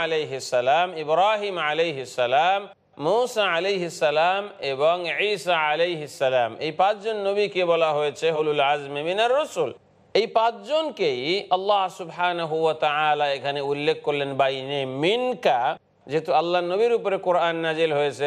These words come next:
মিনকা from you, তোমার থেকে, ওয়া মিন নূহ, নূহ থেকে, ওয়া ইব্রাহিম, ইব্রাহিম থেকে,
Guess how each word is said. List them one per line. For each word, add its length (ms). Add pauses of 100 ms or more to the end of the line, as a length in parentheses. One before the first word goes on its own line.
(140)
মিনকা 360 (140)
from 220 (180)
you, 220 (200)
তোমার 240 (140)
থেকে, 240 (800)
ওয়া 200
মিন 160 (120)
নূহ, 240 (260)
নূহ 220 (200)
থেকে, 280 (120)
ওয়া 100 (120)
ইব্রাহিম, 540 (140)
ইব্রাহিম 500 (120)
থেকে, 240